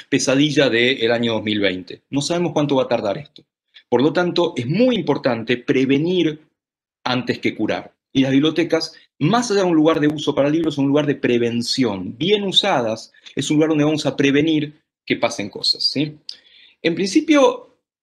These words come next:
¿quién tiene que estar a cargo de estos protocolos? Obviamente gente de salud, si la gente está atrás que te dice, "a ver, mirá, no, si no te lavas las manos, si no usas alcohol, si no usas los dos metros de separación, no". Pero los actores principales de estos protocolos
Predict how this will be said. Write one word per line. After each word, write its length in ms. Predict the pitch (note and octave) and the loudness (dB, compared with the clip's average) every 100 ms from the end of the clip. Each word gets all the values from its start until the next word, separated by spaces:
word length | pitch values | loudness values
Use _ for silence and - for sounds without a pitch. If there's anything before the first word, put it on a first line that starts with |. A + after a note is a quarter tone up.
| _ | _
¿quién 320 | - G#3 A3 D3 | -4 0 0 0
tiene 300 | D#3 C3 A2 | 2 2 0
que 80 | |
estar 220 | G#2+ A#2 A2+ | 0 2 0
a 100 | A2+ | 0
cargo 300 | A2 G#2 G#2 | -2 0 -4
de 60 | |
estos 180 | - G2+ | -4 -6
protocolos? 640 | G#2 - G2+ - - - - | -4 -4 -6 -4 -6 -6 2
Obviamente 380 | F3 E3 F3 G3 | 2 2 0 -2
gente 220 | C#3 B2 | -2 -2
de 60 | G2+ | -2
salud, 400 | G#2 A#2 G2+ - | -2 -2 -2 -4
si 180 | - F#2+ | -6 -6
la 80 | |
gente 240 | G2 G2 A2 | -6 -4 -4
está 180 | - A#2+ | 0 -2
atrás 280 | B2+ C3+ | 0 -2
que 100 | D3+ | -2
te 120 | D3 A2 | -2 -2
dice, 320 | A#2 A#2 G#2+ | -2 0 0
"a 20 | |
ver, 180 | A2+ G2+ | 0 -2
mirá, 300 | G#2+ A#2 G2 | 0 0 0
no, 300 | F#2 - _ _ _ _ | -6 -8 _ _ _ _
si 180 | - G#2 | -6 0
no 140 | A2+ | 0
te 80 | A2+ | 2
lavas 180 | G#2+ G#2 | 2 2
las 100 | G#2+ | 2
manos, 400 | B2+ B2+ A#2+ - | 0 2 0 -2
si 80 | A2 | -2
no 320 | A2 G#2+ G#2 | 0 2 0
usas 320 | G#2 A#2+ A2 | 0 -4 -2
alcohol, 560 | G#2+ - C#3+ C#3 B2+ A#2+ | -2 2 4 4 0 -2
si 140 | A#2+ | 0
no 80 | A#2+ | 2
usas 260 | - C3 | 2 2
los 140 | B2 - | 0 2
dos 160 | C3+ | 2
metros 320 | C#3 C#3 C#3+ B2 | 2 2 2 0
de 60 | |
separación, 500 | - A#2+ C3+ - D3+ | -2 -2 -2 0 0
no". 220 | D3 G#2+ - _ _ _ _ _ _ - | 2 -2 -8 _ _ _ _ _ _ 0
Pero 180 | D#3 | 4
los 180 | E3 E3+ | 4 2
actores 380 | G3+ - F#4 D4+ | -6 -4 -2 -2
principales 920 | - C#3 C#3 - - _ - D3+ G#2+ | -2 -2 -2 -4 -10 _ -6 -4 -2
de 80 | G#2+ | -4
estos 180 | A2 A2+ | -6 -8
protocolos 920 | A2+ G#2+ A#2+ A#2 G2 G2+ - - _ | -6 -4 -2 -2 -2 0 0 -2 _